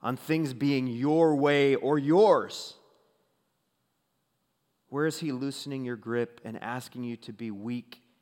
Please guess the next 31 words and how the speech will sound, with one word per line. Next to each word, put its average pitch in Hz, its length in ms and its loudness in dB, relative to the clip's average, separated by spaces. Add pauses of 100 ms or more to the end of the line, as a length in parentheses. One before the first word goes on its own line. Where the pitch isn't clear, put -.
(140)
instead 104 380 -12
of 101 100 -12
wicked? 98 340 -18 (2250)
To - 100 -12
give 131 260 -2
up, 151 220 0
"My 180 220 6
will 202 180 8
be 190 160 2
done," 196 500 4 (400)
as 123 220 -6
you 131 60 -8
stand 143 500 -4
in 131 80 -6
the 127 80 -6
presence 123 540 -8
of 110 160 -12
his 113 160 -10
glorious 110 560 -8
Son. 98 400 -12 (1600)
As 120 180 -6
a 120 60 -6
general, 113 580 -6 (760)
Jesus 131 760 -10 (320)
calls 135 400 -4
his 120 180 -10
army 113 560 -10 (360)
to - 120 -14
put - 440 -10
to - 160 -12
death 113 580 -6